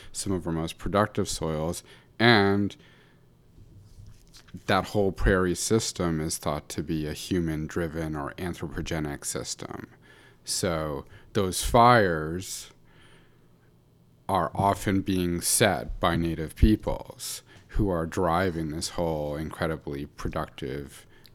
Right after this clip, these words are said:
beautiful, but also underground,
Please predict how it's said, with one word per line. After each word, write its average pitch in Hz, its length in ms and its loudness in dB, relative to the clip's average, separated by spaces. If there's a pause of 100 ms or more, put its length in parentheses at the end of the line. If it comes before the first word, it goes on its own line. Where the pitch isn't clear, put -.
(100)
beautiful, 107 640 2
but 82 220 0
also 80 580 -2
underground, 90 1040 -4